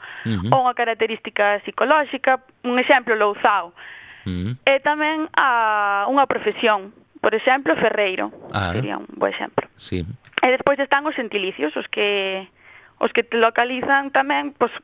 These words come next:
Speaker 2: pertence a un lugar, navarro, cordobés,
Speaker 1: Ujú.
Speaker 2: por exemplo.
Speaker 1: Eh, a-, alguén dirá, eh, cordobés, eh, eh, iso a min moi galego non, non me soa, pero o feito de que haxa xente en Galicia que,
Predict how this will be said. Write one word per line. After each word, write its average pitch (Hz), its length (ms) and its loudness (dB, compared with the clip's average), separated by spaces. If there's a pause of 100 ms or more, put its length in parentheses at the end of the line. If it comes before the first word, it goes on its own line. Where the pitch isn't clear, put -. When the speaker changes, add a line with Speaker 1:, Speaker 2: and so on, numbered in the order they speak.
(240)
Speaker 2:
pertence 247 400 0
a 254 80 2
un 240 80 -6
lugar, 196 480 -2
navarro, 262 720 2
cordobés, 240 640 2 (480)
Speaker 1:
Ujú. 87 400 -4
Speaker 2:
por - 80 -4
exemplo. - 400 -12 (560)
Speaker 1:
Eh, 107 160 -6 (240)
a-, 85 240 -2
alguén 107 240 -2
dirá, 104 240 0
eh, 107 160 -2 (420)
cordobés, 117 600 0
eh, 110 160 -4
eh, 110 240 -4
iso 123 200 2
a 131 40 2
min 147 240 2
moi 139 160 2
galego 135 340 2
non, 127 300 0
non 110 160 2
me 101 240 0
soa, 107 400 2
pero 104 400 2
o 107 160 2
feito 120 240 -2
de 113 160 -2
que 113 80 0
haxa - 160 2
xente 117 280 -2
en 117 120 0
Galicia 117 320 0
que, 113 240 0